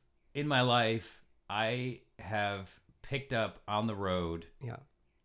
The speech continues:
Speaker 1: well over a dozen animals.
Speaker 2: Mm-hmm.
Speaker 1: And I've called nine one one six times.
Speaker 2: Wow.
Speaker 1: Yeah.
Speaker 2: For animals?
Speaker 1: No.
Speaker 2: Or just in general?
Speaker 1: Uh, in general.
Speaker 2: Okay.
Speaker 1: Um, and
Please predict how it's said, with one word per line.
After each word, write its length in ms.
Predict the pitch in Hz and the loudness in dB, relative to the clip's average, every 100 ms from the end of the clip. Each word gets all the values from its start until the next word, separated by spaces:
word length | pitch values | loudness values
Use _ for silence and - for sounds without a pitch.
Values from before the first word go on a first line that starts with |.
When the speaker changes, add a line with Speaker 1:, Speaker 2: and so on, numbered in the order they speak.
| _ _ _ _ - - - - | _ _ _ _ -20 -20 -20 -10
Speaker 1:
well 280 | 110 131 127 | 0 4 6
over 220 | 113 101 | 4 2
a 100 | 90 | 0
dozen 320 | 92 87 87 | 2 0 0
animals. 480 | 80 78 71 80 - - _ - | -4 -6 -6 -8 -12 -20 _ -10
Speaker 2:
Mm-hmm. 160 | 101 104 104 - | -8 -8 -8 -2
Speaker 1:
And 440 | 110 104 104 98 98 | 2 4 2 0 4
I've 340 | 107 120 117 | 4 6 2
called 640 | - 113 107 104 104 98 - - | 0 2 4 4 2 -2 -8 -8
nine 480 | 95 92 90 92 | -4 -2 -2 -2
one 160 | 92 90 | -2 -2
one 440 | 87 85 82 82 - | -2 -2 -4 -6 -10
six 380 | - - 98 - | -14 -10 -10 -10
times. 360 | - - - - _ _ _ _ - _ _ _ _ _ | -14 -16 -18 -20 _ _ _ _ -20 _ _ _ _ _
Speaker 2:
Wow. 100 | - 104 95 | -16 -16 -10
Speaker 1:
Yeah. 100 | 107 | 0
Speaker 2:
For 60 | 147 | 4
animals? 500 | 156 147 95 73 - _ _ _ _ - | 6 6 2 -4 -14 _ _ _ _ -8
Speaker 1:
No. 240 | 101 110 | 0 4
Speaker 2:
Or 20 | 135 | 4
just 220 | 135 - | 4 2
in 140 | 123 | 2
general? 380 | 113 98 95 - - - - | 2 -2 -6 -12 -18 -20 0
Speaker 1:
Uh, 200 | 123 123 117 | 4 4 4
in 160 | 117 | 0
general. 400 | 98 87 76 67 - | 0 -2 -4 -8 -10
Speaker 2:
Okay. 160 | - - - - - - | -14 -16 -20 -20 -20 -6
Speaker 1:
Um, 720 | 107 107 104 101 101 101 98 - | 0 4 4 4 2 0 -4 -4
and 680 | 110 107 104 107 107 104 | 0 2 4 2 0 -2